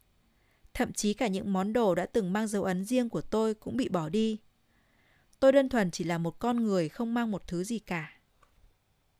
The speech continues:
Tôi cũng không mang món đồ gì gọi là chứng minh cho giá trị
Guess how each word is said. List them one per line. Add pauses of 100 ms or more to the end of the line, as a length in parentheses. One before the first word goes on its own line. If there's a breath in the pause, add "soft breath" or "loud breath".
Tôi
cũng
không
mang
món
đồ
gì (340 soft breath)
gọi
là
chứng
minh
cho
giá
trị